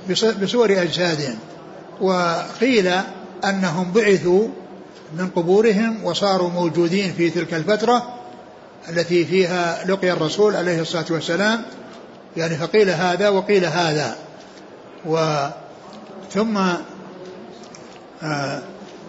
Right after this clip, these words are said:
و-، و-، و-، و-، وعند، وكل واحد منهم يقول أن النبي، النبي، الأخ الصالح والنبي، وأما إبراهيم و-، و-، وآدم فكل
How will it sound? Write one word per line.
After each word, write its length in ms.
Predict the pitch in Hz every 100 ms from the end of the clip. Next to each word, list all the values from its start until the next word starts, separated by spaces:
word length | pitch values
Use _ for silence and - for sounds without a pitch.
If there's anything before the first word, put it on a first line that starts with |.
| - - - - - - - - - - - - 156
و-، 40 | 160 - - -
و-، 60 | 180
و-، 400 | 185 190 - 202 196 - - - -
و-، 260 | 180 190 185
وعند، 440 | 175 226 208 196 - 185 175 170 - - -
وكل 260 | 170 226 247
واحد 300 | 226 185 202
منهم 160 | 196
يقول 320 | 190 185 202 196
أن 300 | 196 190 196
النبي، 420 | 190 185 190 185
النبي، 280 | 180 180 185 185 185 185 185 - - - 208 196 190 190 185 180
الأخ 240 | 185 175
الصالح 380 | 170 196 190 160
والنبي، 420 | 175 175 185 233 254 - - - -
وأما 640 | 175 180 175 180 208 202 190
إبراهيم 640 | 175 175 160 180 226 233 - - - -
و-، 120 | 165 180
و-، 600 | 180 175 175 175 190 180
وآدم 480 | 175 190 208 226 214
فكل 340 | 190 214